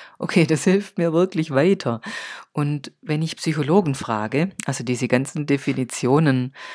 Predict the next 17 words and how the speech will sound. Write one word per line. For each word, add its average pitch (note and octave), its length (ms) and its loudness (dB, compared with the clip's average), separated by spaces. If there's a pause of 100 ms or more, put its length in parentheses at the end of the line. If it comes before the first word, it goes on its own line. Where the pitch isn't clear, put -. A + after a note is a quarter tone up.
(180)
nachlese, A2+ 960 -2 (640)
die F#3 400 2 (340)
sagen F3+ 520 2
mir E3+ 180 4
alle, G3 240 2
es A3+ 200 -4
hat F3 140 0
was E3+ 200 -2
damit E3+ 340 -2
zu F3 140 -6
tun, E3 500 0
wie D#3+ 80 -4
gut F3+ 320 -8
ich F#3+ 200 -6
mich E3 200 -4
kennen C#3+ 360 2
würde. A2+ 480 -4